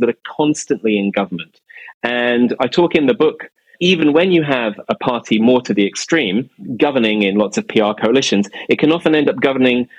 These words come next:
with a whole range of other countries. So Mark Rutte has been the Prime Minister of the Netherlands for a decade now, and he's had four separate coalitions in which almost every major party in the Netherlands have been represented at some point. And so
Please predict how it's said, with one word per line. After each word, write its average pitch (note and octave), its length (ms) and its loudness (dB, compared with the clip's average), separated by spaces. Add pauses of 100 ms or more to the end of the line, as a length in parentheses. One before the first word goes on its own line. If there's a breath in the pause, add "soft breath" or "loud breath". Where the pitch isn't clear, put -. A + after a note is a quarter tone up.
(160 loud breath)
with B2 180 4
a A#2+ 40 -4
whole C#3+ 340 2
range B2 280 0
of G#2+ 80 0
other G#2+ 200 -2
countries. F#2 440 -4
So G#2 300 0
Mark C3 280 0
Rutte A2+ 380 0
has G2+ 200 -4
been G#2 400 0 (140)
the G#2+ 60 -4
Prime G#2+ 220 -2
Minister G#2+ 420 0
of F#2+ 100 -4
the G2 80 -2
Netherlands G2+ 540 0
for - 120 -14
a - 60 -12
decade B2+ 420 0
now, F#2 160 -2
and A2+ 80 0
he's G#2 120 -4
had F#2+ 140 -2 (460 loud breath)
four E3+ 200 4
separate - 360 -2
coalitions G#2+ 580 0 (400 loud breath)
in D3+ 160 4
which D#3 300 2
almost E3 400 2
every D#3 300 2
major C#3 320 -2
party C3 500 -2
in A#2 80 2
the A2+ 80 0
Netherlands A2 400 0
have G#2 100 -10
been G#2+ 160 2
represented G#2+ 580 0
at - 120 -8
some - 180 -10
point. - 380 -16
And - 100 -4
so D3+ 280 2